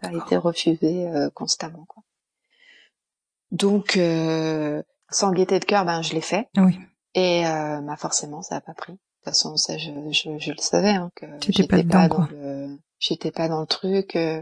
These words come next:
Speaker 1: enfin, j'y, j'y croyais plus, euh, non. Non. Je pense que j'ai, j'espérais que ça tienne pas,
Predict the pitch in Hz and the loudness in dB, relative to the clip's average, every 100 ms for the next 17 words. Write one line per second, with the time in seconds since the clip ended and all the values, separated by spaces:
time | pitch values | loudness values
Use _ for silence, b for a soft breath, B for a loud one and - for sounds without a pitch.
0 | - 165 160 160 160 - 151 156 151 156 | -4 -4 -2 -6 -4 0 0 0 -2 0
1 | - 175 160 160 - 180 185 190 180 151 | 2 4 4 4 0 0 2 2 2 2
2 | 143 143 - _ _ _ 156 - 196 180 | 0 -2 -6 _ _ _ -20 -12 -4 0
3 | 180 165 170 165 - 156 180 - 196 202 | 2 2 2 0 -2 2 4 4 2 2
4 | 202 180 180 170 160 160 | 2 0 0 -4 -4 -4